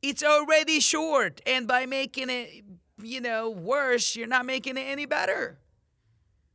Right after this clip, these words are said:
Some of you partied so hard this fucking weekend, you show up Monday at, at your job, whatever you're doing, you,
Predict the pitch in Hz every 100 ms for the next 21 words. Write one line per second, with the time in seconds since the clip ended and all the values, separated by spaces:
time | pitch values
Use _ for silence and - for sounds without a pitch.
0 | _ _ _ _ _ _ _ _ _ _
1 | _ _ _ _ _ - 277 285 220 247
2 | 190 254 262 254 175 - 254 226 254 254
3 | 233 226 247 247 233 226 269 - 208 175
4 | 240 262 247 233 190 247 233 214 196 202
5 | 202 196 202 160 226 - 233 196 208 220
6 | 202 180 180 247 214 190 247